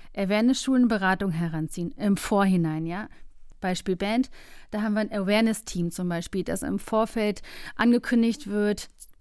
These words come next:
bevor die Band überhaupt spielt, vor der Vorband. Leute, hier vorne links, die Leute da in dem lilafarbenen Outfit, die könnt ihr jederzeit ansprechen, dass man klar weiß, okay, gibt's dunkle Ecken? Ist da immer jemand?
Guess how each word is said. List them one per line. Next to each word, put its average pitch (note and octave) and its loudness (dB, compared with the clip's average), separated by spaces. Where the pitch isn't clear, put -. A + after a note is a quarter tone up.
bevor A#3 0
die A#3+ 2
Band A3+ 0
überhaupt G#3 -6
spielt, G#3 -8
vor - -2
der C4 2
Vorband. G#3+ -2
Leute, C#4+ 2
hier C4+ 4
vorne C4 4
links, C4 4
die C4 2
Leute B3 2
da A#3 2
in A3 -2
dem A3 0
lilafarbenen A3+ 0
Outfit, F#3+ -6
die A#3+ 2
könnt A#3+ 0
ihr A#3 -4
jederzeit A#3 -2
ansprechen, F3+ -8
dass A3 -4
man G3+ 0
klar C4 2
weiß, A3+ -2
okay, A3 -2
gibt's - 0
dunkle F4 4
Ecken? F#3 -2
Ist D4+ 0
da F#4 4
immer A3+ 0
jemand? F3+ -4